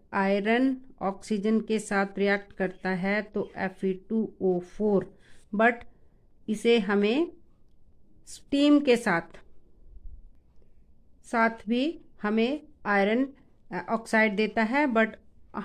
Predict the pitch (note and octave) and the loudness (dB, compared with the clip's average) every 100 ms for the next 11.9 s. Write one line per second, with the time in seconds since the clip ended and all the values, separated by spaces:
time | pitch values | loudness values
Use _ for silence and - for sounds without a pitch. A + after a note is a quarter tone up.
0 | - G#3 A#3 - A3+ B3 D4 C#4+ A3+ A3+ | -6 -2 -2 -2 2 4 6 4 4 0
1 | - G3 G#3 G#3 - A#3 A3+ - - C4+ | 0 -4 -4 -6 -6 -4 -4 -8 -4 2
2 | C#4+ D4+ B3+ A#3 - - - - C4+ - | 4 4 2 -2 -6 -20 -14 -4 -2 -2
3 | A#3 G#3 - G#3 G#3+ G3 G#3 G#3+ A3 A#3+ | -2 -2 -2 -4 -4 -4 -4 -6 -4 0
4 | C4 B3+ B3+ - A3 G3 G3 G3 G3+ F#3 | 2 2 -2 -2 -2 0 0 0 -4 -4
5 | G3+ G#3 C#4 F4 - - - - A3+ G#3+ | -2 0 -2 -4 -12 -20 -20 -6 -2 2
6 | G#3 F3+ F3+ A3 G3 G3+ G3+ G3+ G3 F#3+ | 2 0 -2 -4 -2 -2 -4 -4 -4 -4
7 | G3 F#3 F#3 - F3+ E3+ D#3+ - F3 G#3 | -2 -4 -4 -6 -6 -4 -6 -6 -2 -2
8 | D#4 - - - - - - - - - | -2 -6 -20 -20 -20 -20 -20 -20 -20 -20
9 | - - - - - - - G3+ G3 G#3+ | -20 -20 -20 -20 -20 -16 -2 0 0 2
10 | A#3 A3+ G#3 F#3+ F3 F#3+ G#3 D4 F#4+ - | 0 0 0 0 2 0 0 -4 -8 -14
11 | - G3 G3 G3+ F#3 G3+ B3 F#4 | -6 -4 -2 -2 0 0 0 -4